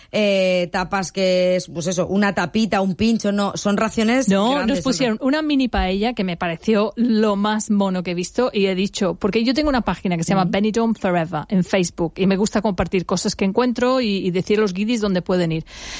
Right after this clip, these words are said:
Speaker 2: Y para la gente que nunca han probado paella, pues a lo mejor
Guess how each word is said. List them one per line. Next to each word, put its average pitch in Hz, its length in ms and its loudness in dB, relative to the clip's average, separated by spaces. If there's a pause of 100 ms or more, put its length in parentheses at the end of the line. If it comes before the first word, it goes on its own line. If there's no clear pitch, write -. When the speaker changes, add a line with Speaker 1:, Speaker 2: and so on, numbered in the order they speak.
(120)
Speaker 2:
Y 240 200 4
para 247 160 -2
la 233 80 0
gente 294 180 2
que 285 80 0
nunca 294 220 0
han 269 80 2
probado 262 300 0
paella, 202 480 0
pues 196 200 -2
a 196 80 0
lo 196 120 0
mejor 240 580 0